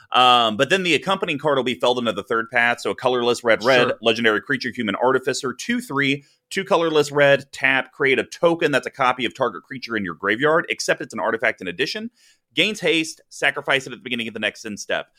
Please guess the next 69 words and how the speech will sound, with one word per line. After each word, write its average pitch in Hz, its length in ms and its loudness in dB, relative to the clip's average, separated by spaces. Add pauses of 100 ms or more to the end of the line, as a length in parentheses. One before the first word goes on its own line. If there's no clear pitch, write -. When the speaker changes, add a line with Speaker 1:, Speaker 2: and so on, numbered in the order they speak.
(180)
Speaker 1:
So 151 380 4
literally, 156 880 2 (180)
Mike 139 800 0 (100)
is 123 220 2
going 139 380 -2
to 131 140 -12
just, 120 340 -2
hey, 160 380 0
he 104 200 -10
died, 185 380 0
Speaker 2:
Yeah. 139 120 2
Speaker 1:
he 139 80 -2
comes 110 300 -4
back, 170 340 2
let's 123 140 -6
figure 127 180 0
out 123 80 6
a 120 40 0
way 120 100 2
to 113 60 0
get 107 100 -2
the - 80 -16
counter 156 340 0
off, 151 260 2
he 101 120 -8
dies, 156 360 2
he 123 80 -10
comes 101 240 -12
back, 156 400 -2 (220)
and 131 100 -2
it's 135 100 -4
just 156 140 -8
a 131 60 -4
free 175 380 -6
way 147 240 2
to 120 100 0
do 127 280 -2
it. 120 180 4
Really, 127 200 2
the 123 120 -2
only 120 300 -2
rigmarole 101 1040 -2
is 104 120 -10
figuring 120 260 -4
out 110 140 -2
how 120 80 0
to 104 60 -4
get 98 120 -4
rid 110 120 -4
of 98 60 -4
the - 60 -20
counter. 120 240 -4
Speaker 2:
Right, 127 160 0
right, 123 120 -2
right. 120 180 -2
Speaker 1:
Even 269 180 4
if 175 140 0
you 131 80 2
don't, 147 340 2
it's 135 140 -2
still, 180 260 2
like, 135 160 4
you 120 60 -16
get 143 100 4
it 143 140 0
free 139 400 0
every 107 220 2
other 95 160 0
turn. 76 240 -14